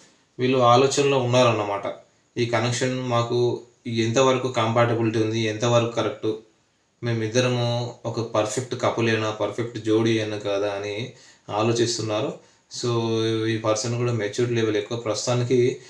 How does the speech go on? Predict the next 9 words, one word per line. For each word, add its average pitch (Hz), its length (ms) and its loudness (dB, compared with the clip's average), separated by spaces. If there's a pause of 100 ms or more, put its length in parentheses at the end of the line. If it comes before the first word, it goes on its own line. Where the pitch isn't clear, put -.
(180)
వీళ్ళు 117 200 0
ఏంటంటే 123 360 2
ఒక 117 80 0
ఇన్ఫర్మేషన్ 120 720 0
గ్యాదరింగ్లో 110 500 2
ఉన్నారు, 104 300 -4
మీ 107 180 -4
గురించి 107 440 -4
అడగటము. 107 720 -2